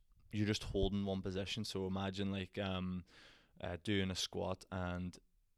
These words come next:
just sitting in the squat and not moving. So isometric would mean you're just holding that position. Concentric would be,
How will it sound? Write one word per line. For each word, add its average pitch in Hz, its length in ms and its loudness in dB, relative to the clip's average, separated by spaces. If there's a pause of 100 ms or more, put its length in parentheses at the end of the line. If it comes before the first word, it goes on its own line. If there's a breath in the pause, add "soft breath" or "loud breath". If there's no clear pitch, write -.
(120)
just - 400 -4
sitting - 440 -2
in 98 140 2
the 98 60 0
squat 95 360 -2
and 101 100 0
not 92 160 0
moving. 95 380 0
So 98 240 -2
isometric 95 560 0
would 92 100 -2
mean 95 180 0
you're 95 120 0
just 95 200 -2
holding 101 340 0
that 98 200 -2
position. 104 460 2 (480 loud breath)
Concentric 101 680 4
would 90 120 4
be, 92 340 0